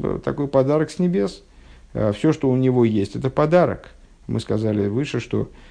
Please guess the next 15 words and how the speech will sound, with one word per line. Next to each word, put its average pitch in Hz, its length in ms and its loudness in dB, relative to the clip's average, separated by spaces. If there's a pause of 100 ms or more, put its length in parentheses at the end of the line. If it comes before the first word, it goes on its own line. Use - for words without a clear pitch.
(180)
э, 113 200 -2
подарок 107 520 2
радует, 127 440 2
а 101 260 -4
зарплата 107 460 -2
не 113 100 2
радует. 98 380 0 (540)
То - 60 -8
есть 98 80 -6
зарплата 101 400 -4 (120)
<laughs> 107 120 -4
не, 127 120 2
не 120 160 2
так 113 240 0
радует. 92 320 -4